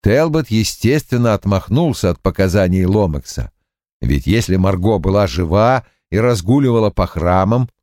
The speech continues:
она никак не могла уноситься неведомо куда в фургоне эссекского мясника. Лоусон не знал, что и думать.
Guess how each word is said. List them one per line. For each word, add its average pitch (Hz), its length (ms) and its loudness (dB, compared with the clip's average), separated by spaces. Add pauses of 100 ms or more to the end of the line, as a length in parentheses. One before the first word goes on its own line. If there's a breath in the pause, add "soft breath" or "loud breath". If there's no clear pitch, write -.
(280)
она 71 220 2
никак 92 520 0
не 85 120 0
могла 90 420 2
уноситься 92 680 -2
неведомо 92 520 2
куда 92 540 0 (220)
в - 60 -12
фургоне 107 800 0 (180 soft breath)
эссекского 110 840 -2
мясника. 101 760 -2 (600)
Лоусон 160 640 0
не 139 120 2
знал, 120 360 -2
что 123 200 -2
и 113 100 2
думать. 65 540 -6